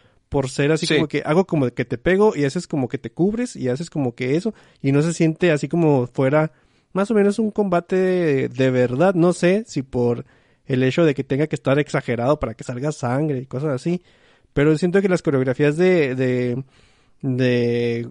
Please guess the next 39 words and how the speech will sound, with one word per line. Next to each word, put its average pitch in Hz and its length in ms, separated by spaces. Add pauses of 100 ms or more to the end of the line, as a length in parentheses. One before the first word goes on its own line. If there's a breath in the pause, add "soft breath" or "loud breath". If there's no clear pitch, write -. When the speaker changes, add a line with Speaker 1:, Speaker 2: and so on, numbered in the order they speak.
Speaker 1:
de 117 220
golpes 180 540
están 180 360
padres, 208 500
pero 247 360
se 160 120
sienten 190 500
coreografiadas, 156 920
güey, 135 200
y 131 60
eso 160 140
es 156 120
precisamente 156 920
lo 127 160
malo 127 440
de 127 160
una 127 300
coreografía, 147 600
¿no? 175 220
Si 139 140
se 117 140
ve 117 160
que - 120
está 151 160
Speaker 2:
Incluso 147 220
Speaker 1:
acá. 214 120
Speaker 2:
la 190 60
de 165 60
los 139 120
noventas 147 340
tiene 180 160
mejor 156 220
coreografía 139 440
que - 120
aquí, - 300
¿eh? 180 100 (260)
Yo 123 120
diría. 156 160
Speaker 1:
Ujú. 202 240